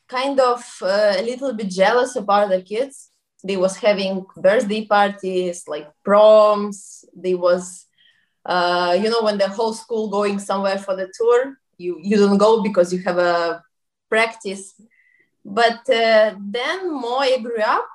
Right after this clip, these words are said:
then I understand that I'm not kind,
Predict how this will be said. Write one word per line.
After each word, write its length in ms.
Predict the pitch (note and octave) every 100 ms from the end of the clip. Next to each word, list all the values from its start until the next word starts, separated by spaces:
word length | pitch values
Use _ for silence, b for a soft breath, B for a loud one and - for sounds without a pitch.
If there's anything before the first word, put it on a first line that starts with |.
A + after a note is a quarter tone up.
| G3+
then 200 | A3+ C4
I 180 | B3+ A#3+
understand 580 | A3 G#3+ A#3 A#3 A#3 G#3
that 260 | G#3+ G#3+ - - - _ _ _ _ -
I'm 380 | A#3 B3+ C4+ C4+
not 240 | C#4+ D4+
kind, 320 | D#4 C4+ C4+